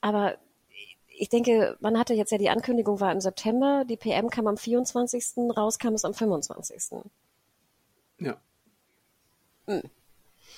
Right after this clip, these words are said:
Speaker 1: Aber ja, du hast natürlich recht, wir wissen es nicht, vielleicht waren da andere Umstände am Werk, aber es ist halt auch Sky. Es ist jetzt nicht irgendwie, sorry, wenn ich das jetzt sage, aber es ist nicht Klein Stars Play Deutschland.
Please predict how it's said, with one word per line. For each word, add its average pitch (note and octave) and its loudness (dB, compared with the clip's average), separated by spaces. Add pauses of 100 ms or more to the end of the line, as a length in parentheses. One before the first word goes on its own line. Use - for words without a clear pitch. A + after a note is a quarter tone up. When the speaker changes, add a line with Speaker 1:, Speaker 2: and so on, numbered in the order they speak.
(540)
Speaker 1:
Aber G3 2
ja, E3 2
du F3+ 0
hast G#3+ 2
natürlich G3 -2
recht, G3+ 0
wir F3+ -4
wissen G#3 0
es F3+ -6
nicht, F#3 -2
vielleicht F#3 -4
waren F3+ 0
da E3 -2
andere F#3 -2
Umstände F#3 -2
am E3+ -4
Werk, E3+ -2
aber F3 0 (400)
es F#3+ -4
ist - -6
halt G3+ -2
auch - -6
Sky. G3+ 0
Es - -6
ist - -6
jetzt - -4
nicht G3 0
irgendwie, F3+ -2
sorry, F#3+ 2
wenn F3+ 2
ich F3+ 0
das - -6
jetzt - -4
sage, F#3+ 0
aber E3 0
es - -8
ist - -4
nicht G#3 0
Klein F#3 2
Stars F#3 0
Play F3+ 0
Deutschland. - -2